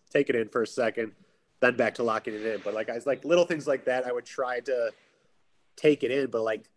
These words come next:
fifteen seconds of looking around a stadium, is that really appreciating everything? It's like,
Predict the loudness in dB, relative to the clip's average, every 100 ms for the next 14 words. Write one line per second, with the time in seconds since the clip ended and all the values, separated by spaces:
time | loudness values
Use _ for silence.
0 | _ _ _ _ 2 2 -2 -4 -2 -2
1 | 0 0 0 0 0 -2 -4 -6 -4 -4
2 | -4 -4 -2 -2 0 0 -2 -4 -8 -4
3 | -4 -4 -4 -8 -8 -12 -14 -16 -16 -14
4 | -12 -12